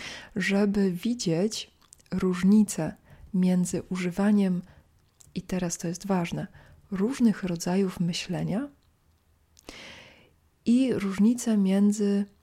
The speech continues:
myśleniem o różnych rzeczach. E, one zawsze są w pewien sposób powiązane, bo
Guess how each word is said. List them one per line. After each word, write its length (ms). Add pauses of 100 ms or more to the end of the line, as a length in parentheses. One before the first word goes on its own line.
(380)
myśleniem 760
o 120
różnych 420
rzeczach. 640 (1200)
E, 300
one 200
zawsze 280
są 300
w 60
pewien 280
sposób 380
powiązane, 640
bo 260